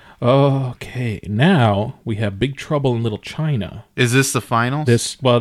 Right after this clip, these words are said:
Speaker 1: this, uh, I ha-, I don't know. What, we have two more than that goes down to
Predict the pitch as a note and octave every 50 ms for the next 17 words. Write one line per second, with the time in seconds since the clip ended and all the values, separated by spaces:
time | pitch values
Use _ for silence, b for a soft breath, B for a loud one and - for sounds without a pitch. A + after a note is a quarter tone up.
0 | A2 - - B2+ B2 A#2+ A#2 - - A2+ A2 A2+ A2 G#2+ G#2+ G#2+ G#2+ G2+ - G#2+
1 | G#2+ G#2+ G#2 B2+ A2+ - A2+ A#2+ G#2 - _ - G2 F2+ - - F2 E2+ D#2 D#2+
2 | F#2 F#2+ - _ _ _ - B2+ A2+ - - A2 A2+ G2+ G2+ G2+ F#2+ F2+ - -
3 | _ B B B B B B B B B - - D3 C3+ C3 B2+ C3 C3+ A#2+ B2
4 | A#2+ A#2 A2+ A2+ A2+ A2 b b b b b b b _ _ _ _ _ _ _
5 | _ _ - B2 A#2 - - - A#2 G#2+ A2 - A#2 A2 A2+ A2+ A2 A2+